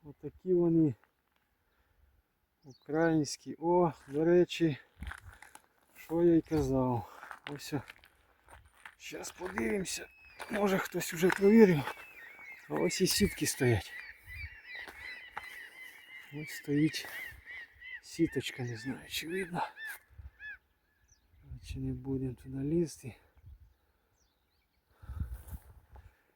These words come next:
Чи не видно проти сонця, але сітка стоїть.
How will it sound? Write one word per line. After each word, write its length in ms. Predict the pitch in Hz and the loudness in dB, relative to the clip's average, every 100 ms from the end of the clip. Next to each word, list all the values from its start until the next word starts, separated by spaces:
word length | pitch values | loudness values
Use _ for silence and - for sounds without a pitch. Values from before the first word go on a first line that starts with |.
| _ _ _ _ - | _ _ _ _ -16
Чи 160 | 147 | -2
не 140 | 147 147 | 4 10
видно 380 | 160 147 135 104 _ | 10 10 4 -2 _
проти 300 | 147 139 - | -6 -6 -6
сонця, 580 | - - 190 180 - 151 - - - - - - _ - _ _ 143 | -6 0 4 2 0 -4 -6 -12 -20 -18 -18 -20 _ -20 _ _ -2
але 240 | 143 143 | 2 2
сітка 440 | - 175 - 160 | 0 -6 -6 -6
стоїть. 580 | 147 - 151 143 123 - | -6 0 4 4 2 -6